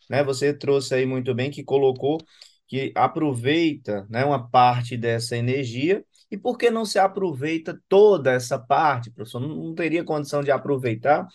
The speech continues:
E a segunda lei mostra uma impossibilidade, quando se fala de máquina térmica, que é você conseguir converter integralmente, né, essa energia que chegou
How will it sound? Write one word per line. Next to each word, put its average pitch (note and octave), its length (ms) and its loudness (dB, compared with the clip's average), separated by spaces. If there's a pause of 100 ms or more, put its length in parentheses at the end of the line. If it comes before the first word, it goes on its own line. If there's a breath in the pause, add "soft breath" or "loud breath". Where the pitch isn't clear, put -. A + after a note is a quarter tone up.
(440 soft breath)
E G#3 240 -2
a F3+ 140 6
segunda D3 560 -2
lei C#3+ 220 2
mostra E3+ 420 -2
uma F#3+ 80 -4
impossibilidade, F3+ 960 2
quando C3 180 -6
se C3 160 -12
fala C3 240 2
de B2+ 120 -6
máquina B2 440 -2
térmica, C#3 540 -2
que B2+ 100 -2
é D3 220 2
você D3+ 320 -6
conseguir D3+ 720 -4 (340 soft breath)
converter G#3+ 760 4
integralmente, F3 1200 2
né, D#3 140 4
essa G#3 180 0
energia D3+ 400 0
que E3 160 -10
chegou F#3 560 2